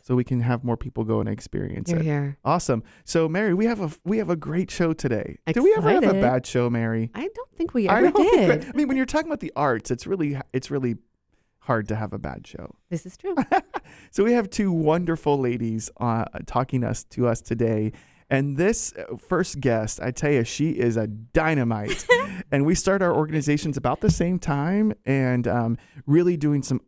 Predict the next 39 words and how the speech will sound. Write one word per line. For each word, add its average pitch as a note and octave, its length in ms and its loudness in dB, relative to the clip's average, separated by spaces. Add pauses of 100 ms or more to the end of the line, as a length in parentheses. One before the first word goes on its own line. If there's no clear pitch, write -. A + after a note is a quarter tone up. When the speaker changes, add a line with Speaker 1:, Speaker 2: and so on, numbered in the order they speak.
(140)
Speaker 1:
awesome C#3+ 440 -2
work B2 380 0
and C3+ 160 -2
being G3+ 320 -4
a, B2 120 -4 (100)
a, C3 180 0
a C3+ 100 2
role E3 260 -2
model, B2+ 480 -2 (320)
uh, B2+ 200 2
for C3 220 0
women C3+ 380 0
in, A#2 320 0
in B2+ 120 0
arts - 260 -4
leadership A#2+ 440 -2
in A2 60 0
our G#2+ 100 -4
community. A2 300 -2
So A#2 100 2
Teresa D#3 340 -2
Smith - 280 -4
Levin C3+ 300 0
is B2 160 -4
the A2+ 120 -4
Chief - 360 -4
Executive B2 600 -2
Director A#2 500 -4 (360)
of B2 160 0
Central - 340 -4
Florida A#2+ 260 -2
Vo-, - 300 -2 (140)
Vocal B2+ 300 0
Arts. B2+ 280 -2
So B2+ 100 2
welcome, C#3 360 2
Speaker 2:
Smith - 20 -8
Speaker 1:
Teresa. - 400 4
Speaker 2:
hyphen D#3 200 4